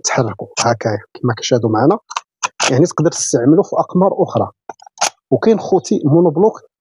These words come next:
الثالث، هذا المونوبلوك الثالث هو اللي كنستعملو باش كنشدو قمر النايسات والقمر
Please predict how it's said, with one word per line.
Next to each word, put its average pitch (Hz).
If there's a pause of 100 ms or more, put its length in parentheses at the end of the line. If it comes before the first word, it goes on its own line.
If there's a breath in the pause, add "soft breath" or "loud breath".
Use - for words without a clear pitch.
(200)
الثالث، 117
هذا 139
المونوبلوك 190
الثالث 180 (420 soft breath)
هو 165
اللي 190
كنستعملو 165
باش 185
كنشدو 120
قمر 117
النايسات 170 (140)
والقمر 170